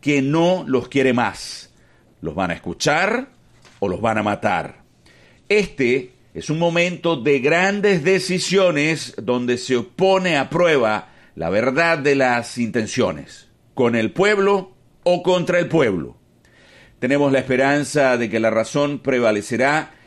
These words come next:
y que muchos, muchísimos militares optarán por abrazarse al pueblo y dejar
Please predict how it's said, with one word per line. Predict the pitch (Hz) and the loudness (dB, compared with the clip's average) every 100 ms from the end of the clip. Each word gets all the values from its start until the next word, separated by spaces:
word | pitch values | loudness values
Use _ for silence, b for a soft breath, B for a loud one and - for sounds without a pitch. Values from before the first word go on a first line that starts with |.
| b b | b b
y | 82 | -6
que | 127 131 | -2 0
muchos, | 160 165 165 165 - - - | 0 -2 0 -2 -4 -14 -20
muchísimos | 110 123 233 - 147 123 110 | -10 -2 0 0 0 0 -2
militares | 117 113 147 143 127 127 - b b | -2 0 0 0 -2 -6 -16 b b
optarán | - - 110 135 139 139 | -16 -2 2 2 0 -4
por | 120 117 | -2 0
abrazarse | 107 107 - 143 131 131 | 2 0 0 0 0 0
al | 110 | -2
pueblo | 120 143 143 143 117 | 2 2 4 4 2
y | 104 | 0
dejar | 98 - 135 131 120 | -4 -2 0 0 -4